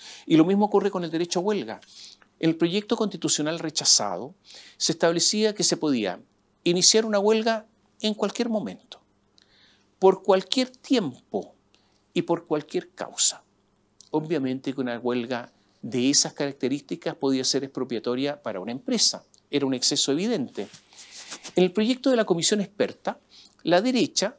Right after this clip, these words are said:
de los expertos negoció con la izquierda, los expertos de la izquierda, y dejó esto a la decisión de alguna mayoría parlamentaria, o sea, que la ley lo resuelva, porque no pudieron llegar a acuerdo. Ahora se vuelve a la fórmula actual,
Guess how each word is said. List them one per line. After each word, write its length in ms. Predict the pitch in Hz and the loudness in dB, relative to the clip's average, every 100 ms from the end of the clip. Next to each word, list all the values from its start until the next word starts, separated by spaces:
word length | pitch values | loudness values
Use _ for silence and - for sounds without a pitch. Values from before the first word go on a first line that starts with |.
| - | -14
de 80 | - | -6
los 180 | - | -2
expertos 680 | 156 - 220 208 - 220 - - - 139 | -2 2 0 0 -4 -4 -4 -10 -10 2
negoció 520 | 135 131 - 160 156 | 4 4 4 4 2
con 140 | 131 | 0
la 80 | 117 | -2
izquierda, 640 | 117 - 135 117 135 156 _ _ | -4 0 2 2 -2 -10 _ _
los 200 | - - | -8 -6
expertos 420 | - - 107 - | -4 -4 -4 -2
de 80 | 120 | 0
la 60 | 160 | 0
izquierda, 520 | 175 277 220 220 240 - - - - | 0 2 2 2 -6 -14 -20 -20 0
y 100 | 190 | 2
dejó 300 | 185 233 247 | 2 2 0
esto 440 | - - 254 254 _ _ _ _ _ _ _ | -2 -6 -6 -6 _ _ _ _ _ _ _
a 120 | 165 | 0
la 100 | 170 | 2
decisión 480 | 165 165 165 - 202 | 2 2 2 2 2
de 60 | 196 | 2
alguna 260 | 185 175 | 0 -2
mayoría 460 | 165 147 156 175 175 | -2 -2 0 -2 -2
parlamentaria, 560 | 156 147 131 110 101 | -2 -2 -2 -4 -4
o 40 | 101 | 0
sea, 260 | - 151 - - - _ _ _ | 2 0 -2 -20 -20 _ _ _
que 140 | - 139 | 0 4
la 120 | 135 | 6
ley 200 | 165 185 | 4 4
lo 120 | 170 | 2
resuelva, 500 | 135 - 85 76 - | 2 0 -2 -8 -6
porque 260 | - 131 151 | -4 -2 -2
no 140 | 165 | -2
pudieron 320 | 208 220 233 | -2 -2 -2
llegar 180 | 214 220 | -4 -4
a 40 | 247 | -4
acuerdo. 320 | - - - _ - - - - _ _ _ _ | -6 -8 -14 _ -20 -20 -20 -20 _ _ _ _
Ahora 220 | 147 196 | 2 4
se 140 | 185 170 | 0 0
vuelve 300 | 180 190 190 | -2 0 -2
a 40 | |
la 80 | 165 | -4
fórmula 400 | - 175 180 170 | -2 -2 -2 -8
actual, 460 | - - 214 101 | -4 -2 0 -2